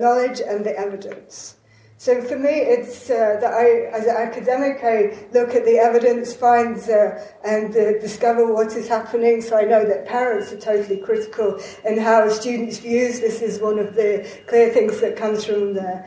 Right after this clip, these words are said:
the data looking at young people. We don't know less about teachers.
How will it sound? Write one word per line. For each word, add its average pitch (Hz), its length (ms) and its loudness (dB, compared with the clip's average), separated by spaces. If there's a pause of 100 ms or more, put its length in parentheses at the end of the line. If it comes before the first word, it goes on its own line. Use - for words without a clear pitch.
(160)
the 214 100 4
data 220 420 2
looking 214 340 -2
at 190 120 -6
young 226 320 0
people. 202 420 -4 (200)
We 226 80 -4
don't 240 200 4
know 220 400 2 (140)
less 233 300 2
about 196 340 0
teachers. 269 500 -6